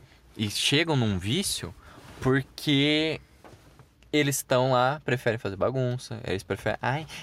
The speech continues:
eu preciso ser certinho." Sabe por que que eu falo isso?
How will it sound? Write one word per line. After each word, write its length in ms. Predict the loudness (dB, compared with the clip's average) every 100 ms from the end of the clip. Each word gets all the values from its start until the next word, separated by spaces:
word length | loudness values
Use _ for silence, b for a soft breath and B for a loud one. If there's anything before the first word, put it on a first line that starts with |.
| -8
eu 120 | -4
preciso 380 | -4 -4 -4 -6
ser 80 | -6
certinho." 560 | -2 -2 -2 -8 -8 -10 B B -8
Sabe 240 | 0 0
por 100 | 0 -6
que 100 | -8
que 60 |
eu 40 | -2
falo 240 | 2 2
isso? 220 | 0 -6